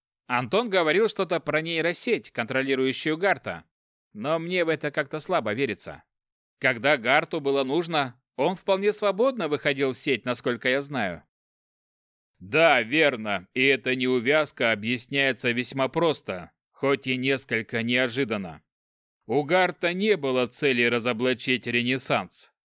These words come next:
Более того, он старался сделать всё для того, чтобы это не произошло. Не понял.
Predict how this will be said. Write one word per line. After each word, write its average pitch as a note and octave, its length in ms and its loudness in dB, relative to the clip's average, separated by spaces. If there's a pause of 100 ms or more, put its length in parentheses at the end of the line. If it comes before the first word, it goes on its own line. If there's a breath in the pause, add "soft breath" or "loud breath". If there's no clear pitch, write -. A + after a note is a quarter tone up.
(500)
Более C3+ 540 2
того, G2+ 440 -6 (420)
он D3 180 2
старался C#3+ 640 2
сделать C#3+ 420 2
всё E3+ 400 2
для B2 160 0
того, C3+ 400 0
чтобы B2 380 0
это A#2+ 260 2
не A#2 140 -2
произошло. A2+ 880 -2 (1120)
Не G#3+ 260 -2
понял. C#3 560 0